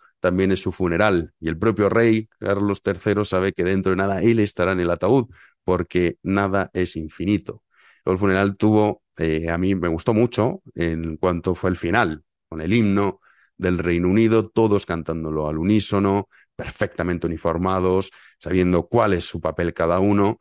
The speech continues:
Y la última frase, que fue una de las, eh, frases que dijo también la reina Isabel segunda cuando vino el covid diecinueve, "We will meet again", "Nos volveremos a, a ver, nos volveremos a encontrar", y es con lo que también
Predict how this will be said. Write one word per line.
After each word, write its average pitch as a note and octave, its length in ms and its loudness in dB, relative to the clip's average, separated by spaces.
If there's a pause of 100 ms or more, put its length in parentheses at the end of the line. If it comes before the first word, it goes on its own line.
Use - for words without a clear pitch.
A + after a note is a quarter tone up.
(300)
Y - 120 -2
la F#2+ 240 2
última A2 340 4
frase, G2 300 0
que F#2 100 0
fue F#2 220 0
una F2+ 160 2
de F2 60 2
las, - 420 -2 (120)
eh, D#2 360 -6
frases F2+ 480 -2
que D2+ 200 -4
dijo F2 220 -2
también E2+ 220 -2
la E2 60 0
reina F2 160 0
Isabel E2 200 -4
segunda F2 400 -2 (400)
cuando D#2 440 -4
vino D#2+ 380 0
el D2+ 400 -4
covid F2+ 240 2
diecinueve, G2+ 560 2 (320)
"We G2 100 4
will F#2+ 220 4
meet F#2+ 160 2
again", F2+ 400 -2 (260)
"Nos D#2 120 -4
volveremos E2 480 -2
a, D2 240 -6
a D2+ 160 -8
ver, G#2+ 160 2
nos G2 120 -2
volveremos D#2 360 -2
a E2 40 -4
encontrar", E2+ 520 -2 (580)
y F#2+ 180 2
es F2+ 180 0
con F2 220 0
lo E2+ 120 0
que F2+ 100 -4
también F#2+ 520 0